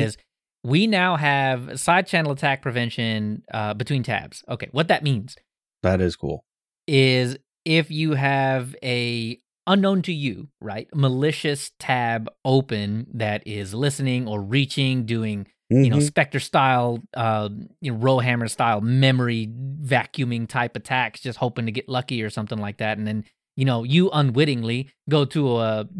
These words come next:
Speaker 1: go, go to your bank's website or go to
Speaker 2: Mm.
Speaker 1: somewhere that has heightened security, right? Um,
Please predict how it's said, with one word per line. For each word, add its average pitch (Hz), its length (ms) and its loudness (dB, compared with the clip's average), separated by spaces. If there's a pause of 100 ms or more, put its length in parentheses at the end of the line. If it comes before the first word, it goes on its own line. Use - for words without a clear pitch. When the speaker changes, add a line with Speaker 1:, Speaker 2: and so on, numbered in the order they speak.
Speaker 1:
go, 135 220 2
go 131 160 2
to 127 60 2
your 120 100 0
bank's 131 260 -2
website 123 600 0
or 110 240 -2
go 110 180 8
to 120 60 8 (120)
Speaker 2:
Mm. 98 60 -4
Speaker 1:
somewhere 110 500 0
that 104 180 -2
has 104 240 0
heightened 107 300 -2
security, 147 800 2 (400)
right? 123 220 2 (600)
Um, 120 420 4